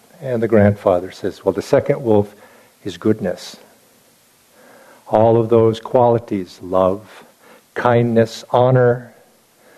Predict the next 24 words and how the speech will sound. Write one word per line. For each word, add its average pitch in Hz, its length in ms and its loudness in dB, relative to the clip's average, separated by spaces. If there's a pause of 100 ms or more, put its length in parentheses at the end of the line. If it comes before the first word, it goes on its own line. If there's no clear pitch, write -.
(240)
service 127 540 0
to 135 80 0
your, 113 440 2 (460)
your 117 140 2
tribe, 110 580 0
your 107 120 -4
nation, 107 600 2 (1800)
being, 110 240 0 (500)
you 131 60 -8
know, 113 140 4
being 117 280 0
a 110 60 2
good, 127 380 0 (200)
being 131 180 4
a 123 60 2
good, 123 360 0 (580)
good 139 340 0
person, 123 440 0
all 190 340 2
of 185 120 -2
those 170 200 2
qualities 143 600 -2
of 120 100 -2
goodness 117 500 -2